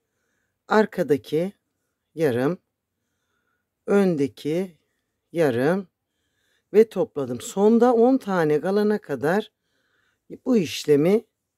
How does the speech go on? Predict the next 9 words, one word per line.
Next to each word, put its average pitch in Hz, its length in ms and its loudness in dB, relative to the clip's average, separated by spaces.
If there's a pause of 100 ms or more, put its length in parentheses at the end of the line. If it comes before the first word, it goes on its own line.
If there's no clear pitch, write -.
(180)
yaptım. 113 520 -6 (1600)
Bundan 226 220 4
sonra 185 340 -4
bir 220 100 2
sıra 165 340 -2
daha 139 280 0
böyle 120 420 -2
azaltma 120 540 -6
yapacağız. 117 600 -6